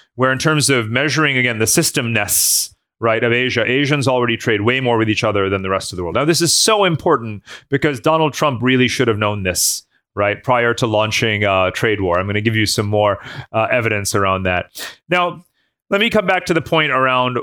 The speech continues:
why it's important to think about Asia as Asia, not just China. I remember presenting the Chinese edition of this book in, in, um, in Beijing in, uh, June of this year, and, um,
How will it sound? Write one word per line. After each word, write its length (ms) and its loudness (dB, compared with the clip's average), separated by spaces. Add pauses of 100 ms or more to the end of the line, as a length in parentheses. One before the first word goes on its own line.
why 240 2
it's 160 -2
important 260 0
to 80 -4
think 140 0
about 200 0
Asia 760 2
as 180 0
Asia, 360 0
not 200 -2
just 200 -4
China. 340 -2
I 100 -4
remember 540 0
presenting 580 -2
the 240 0 (300)
Chinese 340 0
edition 340 0
of 100 -2
this 160 -2
book 280 0
in, 200 -4
in, 280 -6
um, 460 0 (500)
in 100 -2
Beijing 520 0
in, 240 -2
uh, 100 0
June 320 0
of 120 2
this 200 2
year, 380 0 (340)
and, 360 0
um, 280 2